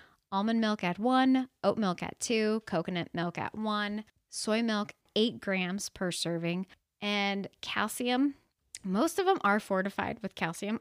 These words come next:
I was surprised to see that oat milk is the lowest at eight percent calcium. Even with gaining of all its popularity, it does not provide a good source of calcium in there.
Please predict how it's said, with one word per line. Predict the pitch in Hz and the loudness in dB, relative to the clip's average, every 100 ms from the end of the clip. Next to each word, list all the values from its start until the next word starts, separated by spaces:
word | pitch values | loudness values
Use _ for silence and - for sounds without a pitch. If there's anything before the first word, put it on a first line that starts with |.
| - | -4
I | 190 | -2
was | 247 285 | 0 0
surprised | - - 220 185 - | -2 -2 0 0 -2
to | - | -10
see | - 170 165 - | -6 -4 -4 -6
that | 180 170 - | -6 -4 0
oat | - - | 0 0
milk | 208 208 - - - _ _ | -2 -4 -6 -18 -20 _ _
is | 202 214 | -2 2
the | 240 | 4
lowest | 226 180 160 170 - | 4 4 2 0 -4
at | - 180 - - | -6 -6 -6 -2
eight | 202 - | 0 0
percent | 208 190 - 165 170 - - _ _ _ | -2 -2 -2 -4 -6 -12 -20 _ _ _
calcium. | - 175 - - 53 196 - - _ - | -6 -4 -6 -8 -8 -10 -12 -20 _ -4
Even | 247 285 | 2 6
with | 285 269 | 4 4
gaining | 233 226 220 | 2 4 2
of | 190 175 - | 0 -4 -4
all | 269 349 | 0 2
its | 262 - | 2 0
popularity, | 180 175 180 175 156 175 - 214 _ | -4 -2 -2 -4 -4 -4 -8 -12 _
it | 175 185 _ _ | -6 -6 _ _
does | 202 196 | -6 -2
not | 233 254 | -2 -2
provide | 208 170 160 | -4 -2 -2
a | |
good | 175 170 - | -2 -4 -4
source | 175 - | -6 -6
of | 160 - | -10 -6
calcium | 170 175 - - | -6 -4 -8 -6
in | 185 | -6
there. | - - | -6 -10